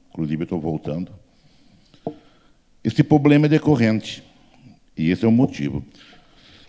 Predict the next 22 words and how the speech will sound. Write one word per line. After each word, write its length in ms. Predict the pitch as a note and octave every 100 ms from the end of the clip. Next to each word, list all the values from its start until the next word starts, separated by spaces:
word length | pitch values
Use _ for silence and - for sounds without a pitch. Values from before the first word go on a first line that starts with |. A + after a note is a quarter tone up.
| -
Você 100 | -
passa 280 | F3 D#3+ C3+
o 60 |
vídeo 240 | A2+ G#2 G2+
pra 100 | A#2+
mim, 100 | A#2
Mara? 360 | D2 B1+ B1+ - -
Isso 200 | A#2 C#3
é 40 |
o 20 |
que 80 | C#3
acontece 560 | B2+ C3 A#2+ A2+ - A2+
na 140 | G2
casa 300 | G2 E2+ F2
dele 280 | D2+ G#2 G2
cada 260 | F#2+ F2+
vez 240 | D#2+ G#2+ -
que 100 | G2
chove 460 | - G2 G2 D#2 - -
há 100 | D#2+
trinta 680 | - C3+ D#3+ F3 D#3+ D3+ -
anos. 520 | C#3 B2 A#2+ - -